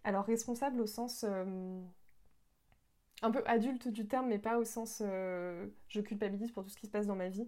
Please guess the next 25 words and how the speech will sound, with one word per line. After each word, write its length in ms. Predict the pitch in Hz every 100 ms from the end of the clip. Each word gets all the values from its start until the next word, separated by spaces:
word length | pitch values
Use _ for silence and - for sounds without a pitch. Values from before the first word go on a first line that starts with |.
| - -
Je 60 |
sais 40 | -
pas 120 | 226
si 80 | 226
c'est 100 | 214
très 180 | -
clair, 260 | 208 233 233
mais, 180 | 214 190
euh, 80 | 185
c'est 140 | 196
assez 200 | 196 233
subtil 320 | 233 202 254
la 100 | 220
nuance, 320 | 202 226 247
mais 220 | 214 196 202 _ _ -
du 80 | 220
coup, 80 |
c'est 160 | 277 233
accepter 400 | 220 220 233 269
d'être 200 | 226 214
responsable, 460 | - 233 226 247 233
de 100 | 220
se 60 |
dire 200 | 196 254
que 280 | - 226 220